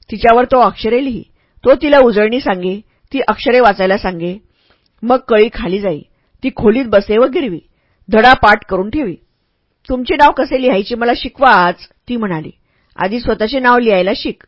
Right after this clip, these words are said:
"माझ्या वस्तूंवर मी तुमचे नाव लिहिणार आहे, माझ्या रुमालावर, माझ्या उशीवर, माझ्या अंगातल्यावर. मग त्या वस्तू माझ्या होतील. मी तुमची आहे, म्हणून माझ्या वस्तूही तुमच्या नाहीत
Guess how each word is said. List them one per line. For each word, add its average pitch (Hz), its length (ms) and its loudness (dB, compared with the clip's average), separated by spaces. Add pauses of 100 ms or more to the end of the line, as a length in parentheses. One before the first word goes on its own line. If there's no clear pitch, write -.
(760)
"माझ्या 247 420 2
वस्तूंवर 277 380 0
मी 277 100 -2
तुमचे 226 320 -4
नाव 226 160 2
लिहिणार 196 280 -4
आहे, 240 200 -8 (380)
माझ्या 190 260 0
रुमालावर, 190 640 0
माझ्या 185 260 -4
उशीवर, 180 680 -2 (340)
माझ्या 208 280 2
अंगातल्यावर. 185 720 0 (500)
मग 262 120 0
त्या 381 240 -4
वस्तू 339 300 -4
माझ्या 294 260 0
होतील. 220 480 -2 (500)
मी 294 240 -4
तुमची 226 320 -4
आहे, 190 360 -4 (360)
म्हणून 277 220 0
माझ्या 277 240 2 (100)
वस्तूही 254 280 -4
तुमच्या 247 340 -2
नाहीत 269 240 -2